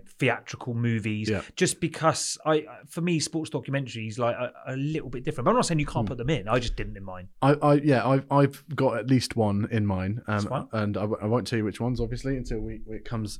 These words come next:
Speaker 2: comes down to it.
Speaker 1: Yeah.
Speaker 2: But I, I just couldn't not, because when it comes to sport or competition,
Speaker 1: Hmm.
Speaker 2: um, these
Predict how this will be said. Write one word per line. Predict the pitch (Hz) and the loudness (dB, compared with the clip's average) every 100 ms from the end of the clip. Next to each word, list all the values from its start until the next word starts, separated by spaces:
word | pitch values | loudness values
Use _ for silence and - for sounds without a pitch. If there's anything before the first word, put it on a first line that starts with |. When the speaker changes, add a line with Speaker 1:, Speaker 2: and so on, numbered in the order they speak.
| - | -4
Speaker 2:
comes | 113 107 | 0 2
down | 113 107 | 4 2
to | - | 2
it. | 95 - - | 0 0 -8
Speaker 1:
Yeah. | 113 | 0
Speaker 2:
But | 117 - | 0 4
I, | 131 127 | 2 4
I | 135 | 2
just | 135 135 | 4 0
couldn't | - 135 104 | 2 2 4
not, | 120 104 - | 0 0 -2
because | 110 117 110 | -4 0 2
when | 127 | 2
it | 120 | 0
comes | - 139 127 117 | 0 2 2 0
to | - 113 | -2 -2
sport | - - 131 107 110 - - - | -2 0 2 4 2 0 -8 -2
or | 107 | -4
competition, | - 120 113 - 113 - 92 95 107 - | 0 0 0 0 0 0 -2 -2 -6 -10
Speaker 1:
Hmm. | 98 - | -14 -4
Speaker 2:
um, | 107 104 104 | 0 0 2
these | 120 | 2